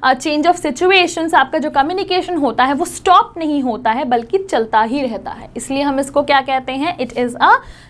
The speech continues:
dynamic process। नेक्स्ट अगर हम बात करें pervasive, again it is a very important word, pervasive। अब pervasive कैसे है हमारा कम्युनिकेशन? परवेसिव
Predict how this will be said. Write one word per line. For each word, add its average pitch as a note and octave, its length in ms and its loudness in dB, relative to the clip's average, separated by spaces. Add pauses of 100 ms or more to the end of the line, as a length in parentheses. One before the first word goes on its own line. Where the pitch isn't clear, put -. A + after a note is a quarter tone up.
(100)
dynamic E4+ 680 2 (160)
process। - 380 -4 (920)
नेक्स्ट D#4+ 360 2
अगर G#4 160 2
हम G#4+ 140 4
बात B3 340 4
करें D4+ 200 2 (200)
pervasive, D4+ 600 0 (600)
again F4+ 340 2
it F4+ 80 0
is F4 100 4
a F4 60 8
very C#4+ 300 4
important E4+ 520 0
word, D4+ 300 0 (180)
pervasive। D4 580 -2
अब A4+ 180 0
pervasive G#4 640 0
कैसे D#4+ 300 2
है C#4 140 0
हमारा A3 320 0
कम्युनिकेशन? F#3+ 720 -10 (500)
परवेसिव G#4 440 2